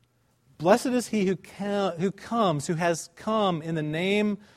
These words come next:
of the Lord. Bind the sacrifice with cords up to the horns of the altar." Now,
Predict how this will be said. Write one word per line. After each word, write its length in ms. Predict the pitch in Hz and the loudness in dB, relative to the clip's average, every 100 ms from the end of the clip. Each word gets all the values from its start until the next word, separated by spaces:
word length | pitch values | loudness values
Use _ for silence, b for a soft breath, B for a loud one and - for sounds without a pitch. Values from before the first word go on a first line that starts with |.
| B | B
of 120 | - 156 | -6 -2
the 80 | |
Lord. 500 | 160 190 202 135 135 - b b | 2 4 4 4 0 -6 b b
Bind 600 | 127 117 151 220 262 226 | -10 0 2 4 2 0
the 80 | 156 | -2
sacrifice 880 | - - 190 240 170 - 143 135 139 | -4 2 2 2 -2 0 0 0 -6
with 160 | - | -10
cords 500 | - - 220 185 127 | -12 -4 0 0 -2
up 120 | 160 | -8
to 80 | - | -6
the 120 | 127 | -8
horns 480 | 131 170 190 196 190 | -6 -6 -2 -2 -2
of 120 | 143 | -4
the 120 | 127 123 | -4 -2
altar." 560 | 143 226 - - - _ _ _ _ _ _ _ _ _ _ _ _ _ b b b | 0 -2 -4 -20 -20 _ _ _ _ _ _ _ _ _ _ _ _ _ b b b
Now, 300 | 180 180 127 | 2 2 2